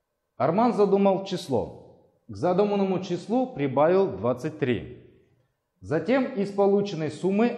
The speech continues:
отнял четырнадцать целых пять десятых и в результате получил число минус семьдесят шесть целых две десятых. Вопрос. Какое число задумал Арман? Ребята, перейдем к решению.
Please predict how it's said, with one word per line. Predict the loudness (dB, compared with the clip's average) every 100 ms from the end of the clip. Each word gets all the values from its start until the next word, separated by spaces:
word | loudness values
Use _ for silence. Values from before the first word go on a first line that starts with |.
| 0
отнял | -2 0 0 0 -2
четырнадцать | -4 0 0 0 -4 -6 -2
целых | 0 2 0 -6 -4
пять | 0 0 -4 -10
десятых | -6 -4 -4 -6 -16 -20 _ _ _ 0
и | 2
в | 4
результате | 2 0 0 0 0 2
получил | 2 2 2 0 -2 -4
число | -4 -4 2 2 2 -2 -14 -20 -20 _ _ _
минус | -6 -2 0 0 -4 -8
семьдесят | -4 -4 -4 -4 -4
шесть | -2 -4 -4 0
целых | 2 2 -2 -6
две | -4 -2 -2
десятых. | -6 -12 -4 -4 -6 -12 -20 _ _ _ _ _ _ _ _ -4
Вопрос. | -2 2 2 0 -4 -14 -18 -2
Какое | 0 4 4 4
число | 2 -2 2 2 2
задумал | 0 0 2 0 0
Арман? | 0 0 0 -4 -10 -20 -20 _ _ _
Ребята, | -2 2 2 0
перейдем | -2 -2 2 2 0 -4
к | -4
решению. | -2 0 -2 -2 -8